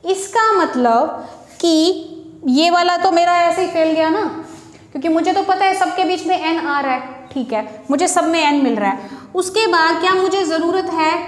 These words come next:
कि मैं बी को solve करूँ? क्या मुझे ज़रूरत है कि मैं इस वाली चीज़ को भी solve करूँ? क्योंकि मुझे पता चल रहा है कि जो highest range जो जा रही है वो B की जा रही है। इसका मतलब मेरा आगे T नहीं आने वाला, मेरा B आने वाला है।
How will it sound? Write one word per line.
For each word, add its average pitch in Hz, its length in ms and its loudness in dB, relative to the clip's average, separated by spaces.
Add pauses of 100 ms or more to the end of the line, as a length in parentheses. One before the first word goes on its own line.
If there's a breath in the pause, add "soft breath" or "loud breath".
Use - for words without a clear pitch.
कि 320 60 -2
मैं 302 240 0
बी 294 180 0
को 311 140 2
solve 269 300 0
करूँ? 202 220 -4 (1500 soft breath)
क्या 269 220 2
मुझे 349 280 0
ज़रूरत 320 440 0
है 277 640 0
कि 320 100 2
मैं 320 280 2
इस 339 260 -2
वाली 320 320 2
चीज़ 320 380 0
को 330 80 0
भी 294 140 2
solve 294 340 0
करूँ? 285 220 2
क्योंकि 294 220 0
मुझे 330 280 0
पता 339 300 2
चल 277 180 2
रहा 254 160 2
है - 360 -8
कि 320 80 2
जो 311 140 4
highest 359 720 2
range 330 320 4
जो 320 160 4
जा 262 200 4
रही 262 120 2
है 285 60 2
वो 285 120 4
B 285 240 4
की 320 160 0
जा 254 140 4
रही 277 120 2
है। 285 60 0
इसका 294 220 0
मतलब 285 280 2
मेरा 285 240 2
आगे 277 180 2
T 311 220 0
नहीं 311 180 2
आने 240 160 -2
वाला, 262 160 -4
मेरा 277 220 -4
B 254 200 0
आने 196 220 -8
वाला - 180 -14
है। - 120 -20